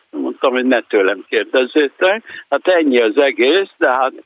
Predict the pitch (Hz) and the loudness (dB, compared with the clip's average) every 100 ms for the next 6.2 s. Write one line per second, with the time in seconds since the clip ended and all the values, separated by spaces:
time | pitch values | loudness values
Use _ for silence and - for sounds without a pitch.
0 | - _ - - 127 139 135 117 110 - | -20 _ -20 -4 0 2 2 0 -2 -2
1 | 123 98 - 156 160 - 135 127 - 120 | -4 -4 0 0 2 0 -2 -2 0 2
2 | 110 117 - - - - _ 135 123 113 | 4 2 -2 -16 -18 -18 _ 0 0 0
3 | 120 107 - 113 117 110 104 107 98 - | 0 0 -2 0 2 2 2 2 2 0
4 | 98 - 98 101 92 98 - - - 139 | -4 -2 -2 0 0 -2 -6 -20 -8 -4
5 | 135 127 143 - 113 113 170 - - 151 | 0 0 0 -2 -2 0 -2 -4 -2 2
6 | 131 123 | 2 0